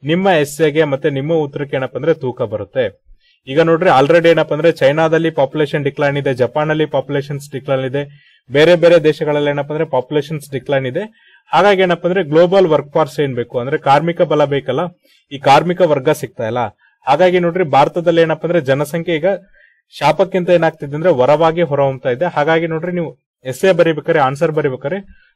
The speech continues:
ತುಂಬಾ ಕೇರ್‌ಫುಲ್ ಆಗಿರಿ. ಜೊತೆಗೆ ಏನಪ್ಪ ಅಂದ್ರೆ ವರ್ಲ್ಡ್ ಪಾಪ್ಯುಲೇಷನ್ ಪಾರ್ಫ್-,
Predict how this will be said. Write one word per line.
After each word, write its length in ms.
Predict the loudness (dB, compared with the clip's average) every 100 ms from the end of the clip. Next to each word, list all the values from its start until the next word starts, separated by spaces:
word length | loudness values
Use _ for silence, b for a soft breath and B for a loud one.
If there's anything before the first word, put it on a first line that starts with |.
| _
ತುಂಬಾ 240 | -2 2
ಕೇರ್‌ಫುಲ್ 420 | 4 4 4 4 2
ಆಗಿರಿ. 300 | 2 0 -2
ಜೊತೆಗೆ 320 | -2 -2 0
ಏನಪ್ಪ 220 | -2 -2
ಅಂದ್ರೆ 140 | -2
ವರ್ಲ್ಡ್ 300 | 2 2 2
ಪಾಪ್ಯುಲೇಷನ್ 500 | 0 -2 -2 -4 -6
ಪಾರ್ಫ್-, 400 | -4 -4 -4 -12